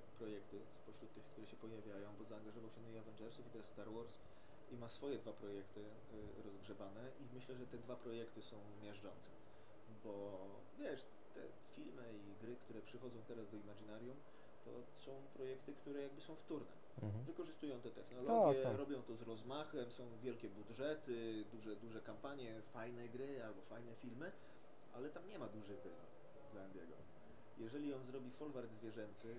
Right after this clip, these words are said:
Speaker 1: to tam będzie tyle aktorskich
Speaker 2: <laughs>
Speaker 1: wyzwań, że już, już wolę nie robić innych filmów na razie w ogóle, bo tam czeka
Speaker 2: Tak.
Speaker 1: nas naprawdę coś fajnego,
Speaker 2: Tak.
Speaker 1: coś niezwykłego. Coś, co można zrobić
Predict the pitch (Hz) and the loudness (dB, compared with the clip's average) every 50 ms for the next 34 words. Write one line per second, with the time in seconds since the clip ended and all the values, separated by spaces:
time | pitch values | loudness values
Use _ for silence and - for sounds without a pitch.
0 | 127 131 - - - 117 - - - - - - - 214 196 196 185 170 170 165 | -4 -6 -6 -6 -6 -6 -6 -6 -8 -8 0 2 4 6 6 4 6 6 6 6
1 | 156 - 311 320 - 202 185 175 156 143 123 165 147 - - - 143 143 127 135 | 6 6 2 4 6 6 8 8 8 8 6 8 6 6 6 6 4 4 6 8
2 | 123 123 110 113 113 110 123 143 - - 320 320 - - - - - - - - | 8 8 8 8 6 6 6 6 4 4 4 4 2 0 -2 -4 -8 -10 -10 -8
3 | - - - - - 240 214 233 240 208 180 175 175 165 165 151 123 - 151 143 | -6 -6 -2 -2 -2 0 4 8 8 8 8 8 6 6 6 6 6 4 0 -2
4 | 131 123 107 104 - - 104 101 101 101 - 98 98 98 101 101 95 98 95 - | -2 -2 -4 -4 -4 -4 -4 -4 -6 -6 -4 -4 -2 -2 -2 -2 -4 -4 -4 -2
5 | 110 117 107 101 101 107 117 143 160 156 - - 107 117 - - - - 151 151 | -2 -2 0 0 2 2 2 2 2 0 -4 -6 -6 -6 -6 -4 -2 0 2 2
6 | 156 160 - - 175 - - - - - - - - - - - - 127 123 - | 2 2 2 0 -4 -6 -8 -8 -8 -8 -6 -6 -6 -6 -6 -4 -4 -4 -4 -4
7 | 127 123 123 117 104 104 98 92 - - - 117 - - 131 131 123 117 - - | -4 0 4 6 6 6 6 4 0 -2 -4 -6 -4 -4 -4 -4 -4 -6 -6 -8
8 | - - - - - - 107 107 107 110 110 - - 110 107 104 104 - - - | -8 -8 -8 -8 -8 -8 -6 -6 -6 -6 -6 0 2 4 4 4 2 -2 -4 -4
9 | 98 107 104 - 104 98 92 90 - - - - - - - - - - - - | -4 -6 -4 -4 -4 -4 -6 -6 -6 -8 -8 -8 -8 -6 -6 -6 -6 -6 -6 -6
10 | - 120 117 113 107 110 107 110 107 110 104 - | -4 -4 -4 -4 -4 -4 -4 -4 -4 -4 -4 -6